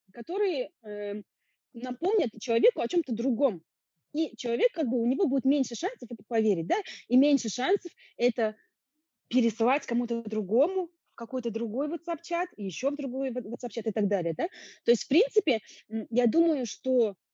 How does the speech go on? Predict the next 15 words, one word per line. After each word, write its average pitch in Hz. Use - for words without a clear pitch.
как 233
раз-таки 226
разный 233
контент, 214
эм, 196
он 294
поможет 262
нам, 196
он 202
будет 220
такой 226
своеобразной 208
прививкой 196
от 247
конспирологии. 214